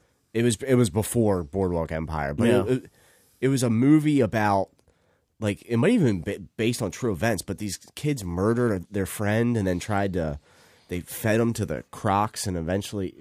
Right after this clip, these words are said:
Speaker 1: in Florida, and then he got busted. I forget.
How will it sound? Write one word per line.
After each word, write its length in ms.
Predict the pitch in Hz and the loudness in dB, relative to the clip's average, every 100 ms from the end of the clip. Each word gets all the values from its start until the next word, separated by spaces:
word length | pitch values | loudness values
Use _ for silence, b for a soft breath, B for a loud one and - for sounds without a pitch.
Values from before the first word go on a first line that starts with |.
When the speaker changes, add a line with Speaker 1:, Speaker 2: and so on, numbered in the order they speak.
| 90 | -10
Speaker 1:
in 180 | 101 95 | -4 -4
Florida, 500 | 80 92 90 98 107 | -4 0 0 2 2
and 140 | 104 90 | 2 0
then 80 | 85 | -2
he 60 | |
got 220 | 85 85 85 | -4 -6 -4
busted. 420 | 85 - 101 92 b - 110 | -6 -4 -6 -6 b -20 -12
I 200 | 170 110 | -8 -8
forget. 380 | 127 107 170 | -8 -4 2